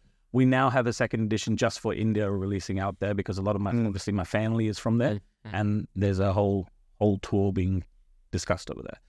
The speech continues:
Speaker 1: So that's, that's the book in a nutshell. The biggest part of that book is now from Turbo four point five, which is Microsoft's latest version of Chat G P T, paid version, this book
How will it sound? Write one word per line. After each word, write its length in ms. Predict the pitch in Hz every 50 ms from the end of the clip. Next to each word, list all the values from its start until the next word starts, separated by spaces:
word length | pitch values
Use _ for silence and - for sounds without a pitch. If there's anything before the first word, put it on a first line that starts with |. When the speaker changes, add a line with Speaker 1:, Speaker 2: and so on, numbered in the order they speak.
| _ _ _ _
Speaker 1:
So 100 | - 151
that's, 240 | 156 170 - - - -
that's 240 | 170 170 170 - -
the 40 | 131
book 220 | 110 139 127 -
in 80 | 135 117
a 40 |
nutshell. 520 | 113 117 123 123 - - 123 113 104 98 -
The 160 | - 117 135
biggest 420 | 127 117 110 175 180 226 233 - -
part 200 | - 170 165 151
of 60 | 131
that 180 | 139 120 113 110
book 180 | 117 117 - 120
is 340 | 113 113 110 113 - - -
now 800 | 120 120 127 127 127 131 139 147 147 120 107 101 101 107 - - _ _ _
from 280 | _ - 127 117 113 95
Turbo 420 | - - 120 120 117 120 117 113
four 220 | - - 113 110
point 260 | - - 120 107 107 -
five, 500 | - - 107 104 104 101 95 95 - -
which 200 | - 95 101 -
is 220 | 107 98 - - - - - - - - - - _ _ _ _
Microsoft's 580 | 104 104 107 104 - 113 - 120 107 95 - -
latest 360 | 104 107 107 104 110 104 -
version 360 | 95 98 107 104 95 104 104
of 300 | 101 95 90 85 - - - - _ _ _ -
Chat 200 | - 107 95 -
G 120 | - 107 92
P 120 | 101 95
T, 360 | 85 - 113 104 101 104 113 -
paid 240 | - 117 107 107 104
version, 420 | 90 98 98 101 98 120 127 95 -
this 140 | 117 110 -
book 300 | - 113 117 - -